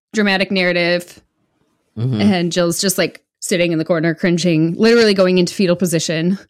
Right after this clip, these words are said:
Speaker 1: like, hi-, trying to, like, hide from the, the, the rage that is going to come. And it's just, like,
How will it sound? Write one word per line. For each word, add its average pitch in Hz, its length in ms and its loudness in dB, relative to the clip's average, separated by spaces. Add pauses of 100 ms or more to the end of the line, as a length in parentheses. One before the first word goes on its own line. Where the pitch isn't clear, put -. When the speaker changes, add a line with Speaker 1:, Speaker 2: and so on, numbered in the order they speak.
(460)
Speaker 1:
like, 170 300 -2 (360)
hi-, - 280 -4
trying 185 240 0
to, 180 100 0
like, 165 160 -2
hide 170 580 -2 (340)
from 160 400 0
the, 151 420 -4
the, 170 100 -4
the 156 180 -4
rage 160 460 0
that 160 180 -2
is 165 180 -2
going 160 200 0
to 165 140 -2
come. 156 300 -2
And 143 160 -2
it's 139 160 -6
just, - 220 -6
like, 147 260 -6